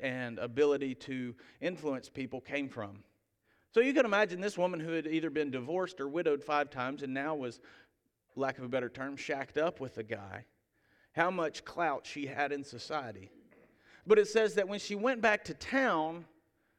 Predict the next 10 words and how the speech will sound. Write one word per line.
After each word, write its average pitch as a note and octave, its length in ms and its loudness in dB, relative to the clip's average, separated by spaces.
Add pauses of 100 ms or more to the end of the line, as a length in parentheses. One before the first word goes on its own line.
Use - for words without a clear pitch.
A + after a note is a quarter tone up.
(240)
that F3+ 260 2
people G#3+ 260 2
heard A#3 280 6
what A3 120 4
she G#3 160 -8
said E3 440 0 (240)
and F#3+ 340 2
followed A#3 460 8
her G3 180 -4
out. G#3 380 -4